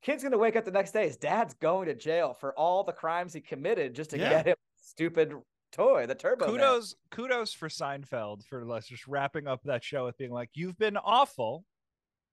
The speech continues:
Speaker 3: This
Speaker 2: Oh,
Speaker 3: is
Speaker 2: yeah.
Speaker 3: your, this is your retaliation. This is what you get.
Speaker 1: <laughs> Yeah.
Speaker 3: Go to your jail cell." <laughs>
Speaker 1: <laughs> Yeah.
Speaker 2: Let's see. Being chronically single.
Speaker 3: Always a bummer.
Speaker 1: Mm-hmm.
Speaker 3: But don't let it get you down.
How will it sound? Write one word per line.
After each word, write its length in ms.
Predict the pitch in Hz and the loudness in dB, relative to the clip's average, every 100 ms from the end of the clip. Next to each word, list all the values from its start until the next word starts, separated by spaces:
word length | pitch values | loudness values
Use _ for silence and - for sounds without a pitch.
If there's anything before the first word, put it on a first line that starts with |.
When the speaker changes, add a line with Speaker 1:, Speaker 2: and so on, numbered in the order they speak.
| _ | _
Speaker 3:
This 180 | 156 175 208 | 0 2 2
Speaker 2:
Oh, 40 | |
Speaker 3:
is 60 | 202 | 0
Speaker 2:
yeah. 80 | 208 | 2
Speaker 3:
your, 200 | 214 - - - | 0 0 -12 -2
this 280 | 185 - - | 0 0 -4
is 240 | 175 175 196 | -6 -6 -4
your 180 | 190 | -4
retaliation. 640 | 180 185 180 185 196 220 180 | -2 -10 0 2 2 0 -2
This 120 | 151 | -8
is 100 | 160 | -6
what 200 | 151 - | -6 -6
you 100 | 220 | -8
get. 300 | - 320 - | 2 2 2
Speaker 1:
<laughs> 60 | _ _ _ _ _ | _ _ _ _ _
Yeah. 80 | - - 170 | -20 -10 0
Speaker 3:
Go 180 | 151 | 0
to 80 | 156 | 2
your 160 | 190 208 - _ _ | 0 -4 -6 _ _
jail 380 | - 339 294 240 | 0 6 6 6
cell." 420 | - - - 170 _ | 0 -10 -10 -14 _
<laughs> 120 | 339 _ _ _ | -18 _ _ _
Speaker 1:
<laughs> 180 | 151 - | -20 -14
Yeah. 140 | 170 156 - - _ _ _ _ - _ - _ _ _ _ _ _ | -14 -8 -10 -10 _ _ _ _ -20 _ -20 _ _ _ _ _ _
Speaker 2:
Let's 120 | 117 _ | -20 _
see. 180 | 113 104 98 - | -12 -12 -10 -6
Being 300 | 156 151 127 | -4 -6 -10
chronically 560 | 135 131 143 143 147 | -8 -6 -8 -10 -12
single. 520 | 139 - 127 135 156 _ _ _ _ _ _ _ | -10 -12 -10 -8 -10 _ _ _ _ _ _ _
Speaker 3:
Always 260 | 113 117 117 | -12 -10 -12
a 60 | |
bummer. 380 | 107 110 113 110 _ _ _ _ _ - | -14 -14 -14 -18 _ _ _ _ _ -20
Speaker 1:
Mm-hmm. 420 | 104 208 208 196 | -20 -18 -18 -6
Speaker 3:
But 120 | 190 | -2
don't 200 | 247 277 | 2 6
let 100 | 302 | 4
it 80 | 302 | 4
get 200 | 269 247 | 0 0
you 80 | 247 | -4
down. 360 | 220 208 135 | 0 2 2